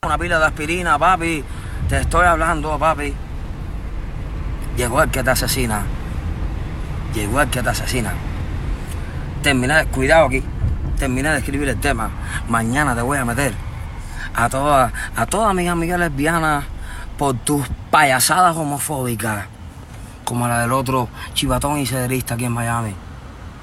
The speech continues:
Eso por usted va a ser un lema. Voy a cerrar. Voy a cerrar la directa.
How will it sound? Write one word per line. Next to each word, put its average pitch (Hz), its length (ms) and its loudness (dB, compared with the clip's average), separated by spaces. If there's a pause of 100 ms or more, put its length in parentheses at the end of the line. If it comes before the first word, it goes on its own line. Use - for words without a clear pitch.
(1000)
Eso 147 180 0
por 120 80 -2
usted 131 180 -2
va 110 80 -2
a 98 40 -4
ser - 120 -4
un 92 160 -6
lema. 87 200 -6 (920)
Voy 120 160 4
a 131 100 6
cerrar. 101 360 -2 (1600)
Voy - 120 -4
a 95 60 -4
cerrar 90 240 -6
la 85 120 -4
directa. - 340 -6